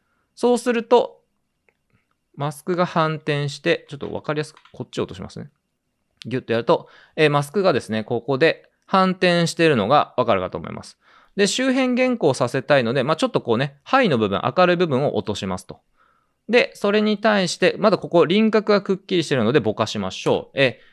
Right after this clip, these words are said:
Fですね。Fって押すとこのフェザーのFです。マスクの境界線を柔らかくすることができます。こんな感じ。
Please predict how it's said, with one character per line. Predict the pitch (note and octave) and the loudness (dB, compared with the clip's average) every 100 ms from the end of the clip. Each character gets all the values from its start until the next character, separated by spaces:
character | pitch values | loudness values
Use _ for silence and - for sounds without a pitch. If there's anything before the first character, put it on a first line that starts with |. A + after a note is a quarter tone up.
| _ | _
F | G#3 A#3+ D#3+ | -2 0 0
で | A2 | -2
す | G2+ | -2
ね。 | A2+ A#2 _ - | -4 -6 _ -6
F | G#3+ B3 A#3 | -2 0 -2
っ | |
て | - A2 | -2 -4
押 | G2+ | -2
す | |
と | - | -6
こ | A#2 | -4
の | F#2+ | -6
フ | - | -4
ェ | C3 | -4
ザ | C3 F#3+ G3 | 2 2 4
ー | |
の | G3 E3+ | 2 0
F | D#3 G#2 | -2 -2
で | F#2+ | -6
す。 | - _ _ - | -8 _ _ -8
マ | B2+ C#3 | -6 -6
ス | - | -4
ク | A#3 | 0
の | A3+ | 2
境 | A#3 A3 | 4 4
界 | A3+ A3 | 6 4
線 | B3 | 4
を | F3 | 2
柔 | C3+ E3+ | 2 4
ら | A#3 A#3+ A#3 | 6 4 2
か | A3+ | 0
く | - | -2
す | C3+ | -2
る | A2+ | 0
こ | A2 | 0
と | |
が | G2+ | 0
で | G2 F#2 | -2 -4
き | |
ま | F#2 F#2 | -6 -8
す。 | - _ | -12 _
こ | - E3+ | -2 0
ん | |
な | D#3+ | 2
感 | D3 B2 | 2 0
じ。 | G#2 - | -4 -12